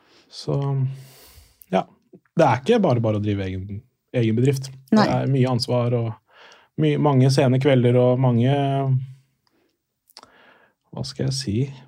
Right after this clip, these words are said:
Speaker 1: Man har jo noen sånne litt sånn fortvilete øyeblikk også, og tenker, «Ah, herregud, det her gidder jeg ikke lenger, ass. Nå er det bare å, eh,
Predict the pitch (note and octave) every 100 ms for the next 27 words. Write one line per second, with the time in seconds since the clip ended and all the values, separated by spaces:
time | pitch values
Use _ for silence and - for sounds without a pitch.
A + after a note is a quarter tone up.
0 | C3+ C3+ A#2+ C#3 A3+ F#3+ E3+ C#3 B2 B2+
1 | A#2+ - _ _ C#3 C3+ C3 B2+ - C3+
2 | A#2+ G#2+ G#2 G#2 G#2+ B2 A#2 A2+ A2 A#2+
3 | A#2+ C#3+ C3 B2 C3 B2 A#2+ A2+ A2 A2+
4 | A2 G#2+ G#2+ G#2 F#2 G#2 G2+ G#2+ - B2+
5 | A#2+ A2+ G#2+ G#2 G#2 G#2 G2+ E2 - _
6 | _ - - - - - - _ - -
7 | A#2